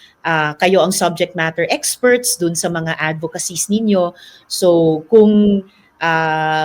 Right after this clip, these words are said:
buuin natin yung independent bloc, ah, kayo pa rin ang tatanungin sa mga subject na iyon at pwede nating,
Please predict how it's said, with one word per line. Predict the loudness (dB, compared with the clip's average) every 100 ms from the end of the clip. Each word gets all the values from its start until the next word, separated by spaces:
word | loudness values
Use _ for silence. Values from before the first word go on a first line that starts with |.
| 2
buuin | 6 6 6 2 0 -4 _ -2
natin | -2 -2 0 0 0
yung | -4 -8
independent | -6 -8 -4 -4 -4 -8 -8
bloc, | 0 0 2 -2 -8 _ _ _ _ -6
ah, | -6
kayo | 0 0 4
pa | 4
rin | 4 2
ang | -4 -4
tatanungin | -4 -4 -8 -6 -6 -6
sa | -6 -6
mga | -6 -8
subject | -6 -6 -6 -10 -8
na | -8
iyon | -6 -6
at | -4 0
pwede | 2 2
nating, | 0 -2 -2 -6 -6